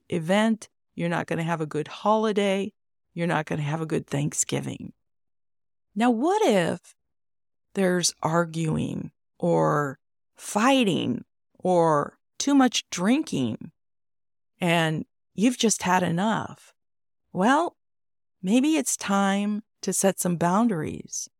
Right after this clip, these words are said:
not only for them, but for you. Usually, you know, if your family has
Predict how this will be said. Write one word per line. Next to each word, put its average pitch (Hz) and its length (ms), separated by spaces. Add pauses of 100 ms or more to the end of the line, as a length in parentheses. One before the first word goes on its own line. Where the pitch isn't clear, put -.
(680)
not 269 340
only 294 320
for 175 220
them, 170 540
but 180 200
for - 180
you. 165 720 (960)
Usually, 247 640
you 180 360
know, 180 540
if 175 200
your 190 160
family 185 840 (960)
has 233 800